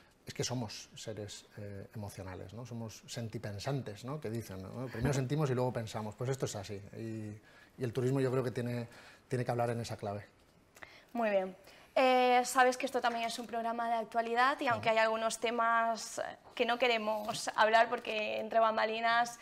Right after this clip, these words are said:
Speaker 2: se centra en el lado positivo de la vida, queremos un
Speaker 1: Ujú.
Speaker 2: programa positivo que la gente cuando nos ve, que está allí, que nos está viendo, eh,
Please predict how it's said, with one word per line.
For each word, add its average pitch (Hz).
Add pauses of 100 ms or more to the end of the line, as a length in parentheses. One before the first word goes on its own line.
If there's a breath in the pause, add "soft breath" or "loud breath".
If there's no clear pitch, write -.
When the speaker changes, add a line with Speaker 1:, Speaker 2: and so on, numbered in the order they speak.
(120)
Speaker 2:
se 220
centra 233
en 233
el 220
lado 220
positivo 214
de 202
la 202
vida, 220
queremos 202
un 208
Speaker 1:
Ujú. 202
Speaker 2:
programa 208
positivo 214
que 208
la 202
gente 208 (320 loud breath)
cuando 208
nos 196
ve, 214
que 214
está 202
allí, 202
que 202
nos 196
está 202
viendo, 208 (340 loud breath)
eh, 226